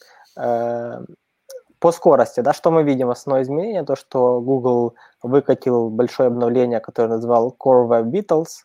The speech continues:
да, то есть много разных параметров по оценке, э, загрузки, скорости загрузки, вот, и говорит, что он будет уделять больше внимания в своем алгоритме ранжирования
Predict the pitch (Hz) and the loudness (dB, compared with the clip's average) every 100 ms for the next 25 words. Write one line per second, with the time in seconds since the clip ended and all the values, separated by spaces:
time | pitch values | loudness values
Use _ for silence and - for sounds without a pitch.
0 | _ _ - _ - 120 127 117 113 - | _ _ -20 _ -4 -4 0 -2 -2 -10
1 | - 123 123 135 131 120 127 123 123 - | -10 -6 0 2 2 4 4 4 -4 -4
2 | 123 123 120 117 113 110 - 120 - 127 | 0 2 2 0 -2 -2 0 0 0 -2
3 | 123 117 - 113 107 113 _ _ - - | -2 -8 -4 -2 -2 -8 _ _ -20 -10
4 | 107 113 123 127 120 - - 113 107 147 | -4 -2 0 0 -2 -6 -8 -6 -6 -2
5 | - 123 - 123 123 196 - 143 143 _ | 2 2 0 -4 0 0 0 -8 -8 _
6 | - - _ 120 117 120 _ - 143 165 | -20 -20 _ -2 -2 -2 _ -2 0 2
7 | 165 151 135 131 156 - - 135 127 123 | 2 2 4 4 2 -2 -2 4 6 6
8 | 123 120 135 131 123 127 123 - - 120 | 4 2 -2 -4 2 2 2 -4 -6 -2
9 | 117 123 123 - 123 123 123 120 120 120 | 0 2 0 -4 -2 -2 0 -4 -2 -2
10 | 120 117 117 - 117 113 117 - _ 117 | -2 -4 -6 -4 -4 -4 -10 -18 _ -4
11 | 123 127 123 120 117 139 160 139 127 120 | -2 -4 -2 -2 2 4 4 4 2 0